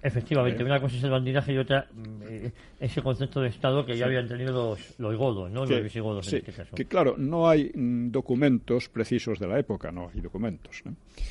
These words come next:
Speaker 2: Pero poco después vemos cómo están las cosas. Y, eh, y no hay por qué pensar que al principio no era, no era así igualmente. Es decir, que ese, eh, designio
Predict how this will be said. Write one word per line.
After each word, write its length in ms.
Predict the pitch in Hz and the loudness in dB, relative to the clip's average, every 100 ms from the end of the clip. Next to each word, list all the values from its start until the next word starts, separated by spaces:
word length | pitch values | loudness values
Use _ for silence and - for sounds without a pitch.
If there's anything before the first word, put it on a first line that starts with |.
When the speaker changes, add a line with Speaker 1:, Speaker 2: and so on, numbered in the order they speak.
| - - - | -8 -10 2
Speaker 2:
Pero 520 | 120 117 120 120 123 - - - | 4 8 8 6 4 -4 -20 -6
poco 240 | - 131 139 | 0 4 6
después 640 | 131 - 151 143 151 - - - _ _ | 4 2 2 2 2 -2 -14 -20 _ _
vemos 380 | 110 123 113 110 | 0 4 4 0
cómo 180 | 113 101 | -2 -4
están 260 | - 87 | -4 -8
las 140 | 85 - | -8 -4
cosas. 400 | 156 - - - - _ - - - - - _ - | -4 -4 -8 -14 -20 _ -20 -14 -12 -12 -20 _ -8
Y, 180 | 87 90 | -4 -4
eh, 260 | 101 - | -4 -6
y 40 | 95 | -6
no 160 | 104 104 | 0 4
hay 100 | 123 | 6
por 180 | 127 117 | 6 2
qué 100 | 120 | 4
pensar 400 | 120 110 127 123 | 2 4 4 4
que 140 | - | 2
al 100 | 107 | 0
principio 480 | 101 110 - 120 135 | 0 -4 -2 0 2
no 100 | 113 | 4
era, 280 | 110 92 - | 2 -2 -6
no 120 | - | -4
era 120 | 107 95 95 - | -4 -2 -4 -6
así 240 | 90 113 | -6 -2
igualmente. 720 | 95 82 104 147 - 95 110 _ _ | -2 -4 -4 -4 -6 -10 -16 _ _
Es 100 | - | -10
decir, 260 | 113 120 98 | -4 -2 -2
que 100 | 113 | -2
ese, 600 | - 113 110 107 113 104 | 0 4 4 4 2 0
eh, 40 | 113 | -2
designio 800 | 170 123 107 - 156 98 85 | -4 -4 0 2 2 2 -4